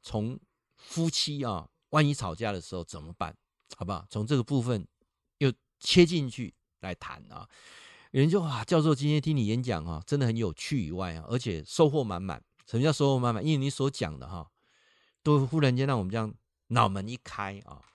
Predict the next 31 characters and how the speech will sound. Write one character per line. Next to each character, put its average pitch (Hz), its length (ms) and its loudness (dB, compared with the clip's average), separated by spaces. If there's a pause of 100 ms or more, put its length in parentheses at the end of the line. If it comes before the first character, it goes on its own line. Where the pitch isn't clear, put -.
(480)
那 240 80 -2
其 240 160 -2
实 208 100 -2
我 113 160 2
今 185 140 -2
天 196 100 2
讲 87 180 -2
的 90 120 -8
通 135 180 -8
通 139 160 -4
不 110 140 -10
是 120 180 -8
理 82 160 -12
论 95 240 -8
啊， 76 120 -16
通 156 140 -4
通 180 140 -2
是 180 80 -6
我 117 140 0
自 175 180 -4
己 90 200 -10
的 95 140 -4
一 113 100 -4
个 110 120 -4
生 127 300 -4
活 90 160 -6
经 110 320 -10
验 95 280 -6
啊。 57 160 -14
因 139 140 -4
为 120 520 -4